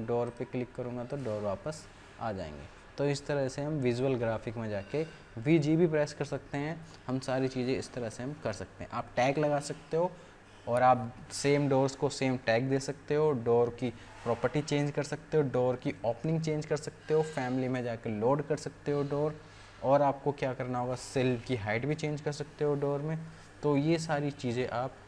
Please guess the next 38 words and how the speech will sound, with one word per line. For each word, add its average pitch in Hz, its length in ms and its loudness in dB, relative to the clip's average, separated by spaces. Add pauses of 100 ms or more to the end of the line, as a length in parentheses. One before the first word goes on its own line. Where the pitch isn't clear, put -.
(220)
इस 135 200 -2
video 120 280 0
में 123 200 -2 (240)
सीख 120 300 -4
चुके 131 240 -4
हैं, 135 260 0
Door 117 220 4
में 120 200 -2
जो 110 100 0
जो 113 120 0
changes 107 360 -4
आते 104 260 -4
हैं 151 220 -6 (360)
वो 123 100 2
हो 110 140 -2
चुके 98 280 -12
हैं, 76 160 -10 (380)
ठीक 151 160 0
है। 165 100 2 (240)
आगे 143 260 4
जब 170 140 2
हम 170 140 0
बड़े-बड़े 156 320 4
project 131 420 -2
करेंगे 131 300 0
तो 131 100 -4
हो 120 100 -6
सकता 131 300 -6
है 127 60 -4
हमें 131 140 -2
और 123 240 -2
भी 127 100 -2
चीज़ों 120 300 -2
की 117 80 0
ज़रूरत 113 380 0
पड़े, 117 200 -2 (360)
तो 120 100 2
हम 123 240 -2